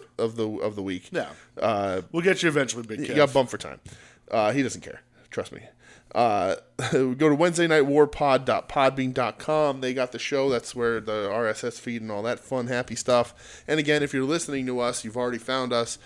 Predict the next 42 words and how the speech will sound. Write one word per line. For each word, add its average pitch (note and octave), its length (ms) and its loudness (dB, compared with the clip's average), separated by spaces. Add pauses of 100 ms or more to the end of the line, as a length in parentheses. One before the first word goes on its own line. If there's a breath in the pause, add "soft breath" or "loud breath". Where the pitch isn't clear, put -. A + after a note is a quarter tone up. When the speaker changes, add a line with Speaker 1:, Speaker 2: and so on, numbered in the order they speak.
(260 loud breath)
Speaker 1:
but C3 140 2
we C3+ 160 4
are C3+ 180 6
on B2+ 100 2
iTunes A#2+ 460 -2
and G#2 80 -14
Spotify A2+ 480 -4
and G#2 80 -10
Google A#2 240 -8
Play G2+ 240 -4
and F2 100 -6
iHeartRadio A2 560 0
and F#2+ 140 -10
TuneIn D#3 340 0
Radio A2+ 360 0
and C#3 200 2
Stitcher B2+ 540 -4 (400 loud breath)
and F#3 240 8
the D#3+ 100 6 (120)
YouTubes. C3 580 0 (500 soft breath)
Uh, A#2 380 2
go D3 220 4
to D3+ 80 6
iTunes, C#3+ 800 -2 (160)
leave C#3 200 2
us D3+ 140 0
a C#3+ 80 0
review, C3 560 0 (340 soft breath)
five C#3+ 440 2
stars, C3+ 420 4
please. B2+ 460 0
If A2 120 -6
you A#2+ 80 -8
think, A#2 200 -4
I A#2 40 -4
mean, B2 120 -6
if A#2+ 100 -10
you B2 80 -8
think A#2+ 160 -10
we G2+ 120 -12
deserve G#2 380 -4
it, G2+ 160 -8